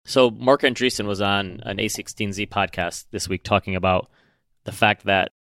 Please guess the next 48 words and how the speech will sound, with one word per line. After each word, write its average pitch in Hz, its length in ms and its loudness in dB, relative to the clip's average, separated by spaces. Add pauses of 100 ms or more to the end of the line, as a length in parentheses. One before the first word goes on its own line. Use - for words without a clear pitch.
(160)
things 104 200 0
like 98 100 0
healthcare 110 320 0
and 101 80 -2
college, 95 680 -2 (280)
inflation 101 580 0 (340)
are 98 120 2
just 101 260 -2
out 104 80 2
of 101 80 0
control, 95 500 0 (320)
and 98 160 -6
those 110 200 4
are - 20 4
the 101 80 0
things 104 220 0
that 90 160 0
hurt - 220 -2
the 95 60 -6
middle 92 200 0
class. 92 360 2
And 95 80 -6
that's 95 160 -4
one 101 120 -4
of - 20 -4
the 95 80 0
reasons 90 240 -2
that 92 80 -2
we 92 120 -2
have 95 300 0 (440)
wealth 101 180 -2
inequality. 95 420 0
So - 120 -8
he 120 200 0
broke 123 160 2
it 95 60 -6
down, 113 240 2
and 95 140 -6
this - 340 -2 (140)
chart 117 200 4
that 107 80 -4
you 95 60 -4
put 110 160 -2
in 107 80 0
here 95 180 -2
is 90 120 -6
great 107 280 0
because 92 360 -6